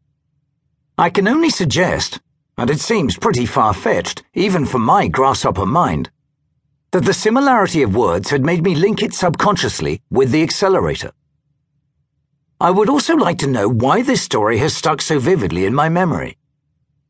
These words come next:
Perhaps, like all writers, I am peculiarly sensitive to the dangers of plagiarism. So far, touch wood, I have been lucky.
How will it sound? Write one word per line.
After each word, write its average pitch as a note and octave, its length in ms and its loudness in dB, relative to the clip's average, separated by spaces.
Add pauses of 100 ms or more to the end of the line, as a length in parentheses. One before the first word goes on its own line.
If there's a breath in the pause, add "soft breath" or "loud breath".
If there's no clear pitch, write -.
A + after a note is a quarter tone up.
(100)
Perhaps, - 760 -2
like A2+ 280 -2
all E3 180 2
writers, F#2 480 -2 (300)
I C#3+ 140 2
am D#3+ 60 -2
peculiarly A3 600 0
sensitive B2+ 580 -2
to - 80 -2
the D3 140 0
dangers E3 420 0
of G3+ 140 -2
plagiarism. F#2+ 640 -2 (920)
So G3 240 0
far, B2+ 460 0 (180)
touch - 300 -4
wood, B2+ 320 0 (260)
I B2+ 140 2
have F#3 160 0
been D#3 160 0
lucky. F3+ 480 0